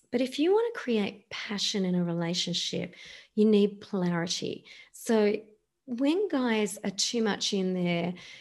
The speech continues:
you know, people pleasing, um, letting other people lead, they end up flipping towards their feminine side, which pushes the woman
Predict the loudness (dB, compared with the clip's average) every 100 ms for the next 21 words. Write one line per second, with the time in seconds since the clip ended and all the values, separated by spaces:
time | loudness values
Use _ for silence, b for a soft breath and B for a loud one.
0 | B 2 4 4 2 -2 -2 -6 -8 -2
1 | 0 0 0 0 2 2 0 -2 -4 B
2 | B B -4 0 2 4 2 2 2 2
3 | 4 4 2 2 -2 -2 -4 -2 -2 -2
4 | 0 0 -2 -4 -6 -4 -4 -6 _ _
5 | _ _ _ _ -2 -2 0 0 0 -2
6 | -2 -4 -2 -4 -2 -2 -2 0 -2 -6
7 | -8 -8 -8 -14 B B B B B 0
8 | 0 -4 -10 -4 -2 0 -2 -2 -2 0
9 | 2 2 0 -4